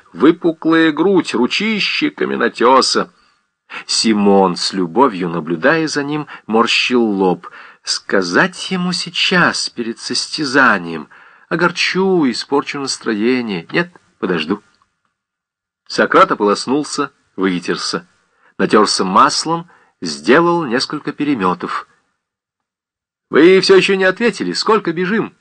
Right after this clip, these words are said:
«Пять раз туда и обратно», сказал Клеп. Десять юношей стали в ряд на беговой дорожке, низко склонившись. Клеп ударил в гонг,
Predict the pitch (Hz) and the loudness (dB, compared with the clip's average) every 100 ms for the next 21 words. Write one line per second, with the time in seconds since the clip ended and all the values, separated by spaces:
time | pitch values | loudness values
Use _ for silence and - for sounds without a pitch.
0 | _ _ _ _ _ _ - 117 135 - | _ _ _ _ _ _ 2 4 4 4
1 | 139 131 95 - - 104 120 226 202 127 | 2 4 2 -4 -6 -2 2 2 2 0
2 | 98 87 92 87 - 92 85 - - 101 | 0 0 0 -2 -4 -6 -8 -10 -8 -4
3 | 90 85 82 85 90 - _ _ _ _ | -2 -2 -2 -4 -4 -6 _ _ _ _
4 | _ _ _ _ _ _ _ - 98 139 | _ _ _ _ _ _ _ -2 4 4
5 | 131 127 123 170 151 117 107 90 - 135 | 2 -4 0 2 2 -2 -2 -4 -2 0
6 | 135 131 117 120 92 - 101 90 98 95 | 0 -2 0 0 0 -4 -10 -6 -2 0
7 | 92 82 92 87 - - 76 78 139 170 | 0 -2 -2 0 -2 -6 -10 -4 -2 -2
8 | 156 - 147 - - 127 127 104 - - | -4 -4 -2 -2 -2 -4 -2 -2 -2 -2
9 | - - - _ _ _ - 87 139 208 | -2 -6 -8 _ _ _ -6 2 4 4
10 | 196 - - - _ 104 90 98 95 85 | 2 -8 -18 -18 _ -8 -4 0 0 0
11 | 76 69 71 78 - 202 185 180 - - | -6 -10 -20 _ 4 4 2 -6 -20 -20